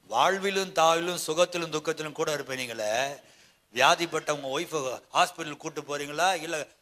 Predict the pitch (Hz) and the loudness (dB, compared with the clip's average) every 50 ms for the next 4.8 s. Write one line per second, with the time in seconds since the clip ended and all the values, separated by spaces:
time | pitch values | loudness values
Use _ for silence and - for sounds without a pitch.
0 | _ _ _ - 135 143 143 - 165 202 - 147 139 139 147 151 135 139 135 - | _ _ _ 0 0 0 2 4 2 2 2 0 -6 -4 -4 -4 -4 -4 0 2
1 | 165 202 190 - 175 - 160 170 175 196 180 160 185 196 190 180 175 160 160 156 | 2 2 2 2 -4 -8 -6 -4 -2 0 0 2 2 2 2 2 0 -2 -2 -4
2 | 143 151 160 170 160 165 165 165 170 214 185 143 120 - _ _ _ _ - 151 | -4 -2 -2 -2 -2 -4 -6 0 4 4 4 4 2 -4 _ _ _ _ -4 0
3 | 156 180 233 233 190 - - 226 220 214 185 165 170 180 175 175 180 160 180 214 | 2 2 2 2 2 -2 -2 -2 -2 -2 -2 -4 -4 -6 -4 -4 -2 0 0 0
4 | 214 220 190 185 165 147 139 120 113 - 95 95 90 80 78 | 0 -2 -2 -2 -4 -4 -6 -10 -10 -12 -14 -16 -14 -14 -14